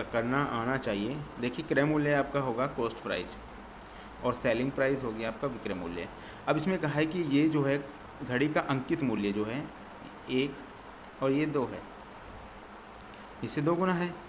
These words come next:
क्रय मूल्य का। यदि इसे बेचने से दस परसेंट लाभ होता है, अगर मैं इसको मानूँ, दस परसेंट का मतलब है मैं इसको दस मान लूँ और इसको ग्यारह मान लूँ, इतने का लाभ हो गया। अब ये चीज़ आगे निकल के, अब कह रहा छूट प्रतिशत ज्ञात कीजिए। देखिए हम कभी भी इस सवाल को इस तरीके से नहीं कर सकते,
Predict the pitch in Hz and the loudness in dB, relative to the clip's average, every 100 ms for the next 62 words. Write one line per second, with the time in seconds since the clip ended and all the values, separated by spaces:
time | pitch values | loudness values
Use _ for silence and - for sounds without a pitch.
0 | - - - - - - - - - 135 | -14 -14 -16 -16 -16 -16 -16 -16 -8 0
1 | 151 160 156 151 151 147 - - - - | 4 6 6 4 2 -2 -8 -12 -14 -6
2 | 131 151 180 208 175 143 139 131 135 131 | 4 6 6 2 0 2 4 6 6 6
3 | 175 180 185 175 185 143 135 - 147 - | 2 2 2 2 0 2 2 2 -4 0
4 | 156 139 117 104 92 87 82 - 120 139 | -2 2 2 2 -2 -4 -4 -4 0 2
5 | 120 117 127 - 127 104 117 123 131 - | 2 0 0 -2 -2 0 0 0 -2 -2
6 | - 131 131 117 110 117 120 113 113 - | -2 0 2 2 0 0 0 -2 -4 -6
7 | 110 104 107 101 98 113 143 - - - | -2 -2 0 -2 -2 -4 -6 -10 -14 -4
8 | 117 123 - 139 143 147 143 127 127 127 | -2 0 0 2 4 4 4 2 2 0
9 | 127 135 143 156 156 143 127 131 135 - | -4 -2 0 2 2 2 0 -2 -6 -12
10 | - - - 170 156 151 170 - 170 151 | -16 -12 0 2 4 4 4 2 4 6
11 | 123 135 127 113 107 110 107 151 156 156 | 6 4 4 2 -2 -4 -2 -2 2 4
12 | 147 156 - 147 143 120 127 131 113 98 | 4 2 -2 -2 -2 -4 -4 -4 0 0
13 | 87 98 107 117 117 156 151 156 123 135 | -2 -4 -2 -2 -2 0 0 0 2 2
14 | 139 156 139 131 117 127 - 110 107 - | 0 -2 -2 -2 0 -2 -2 -4 -4 -2
15 | 139 117 104 - - 95 | -2 -2 -2 -6 -8 -8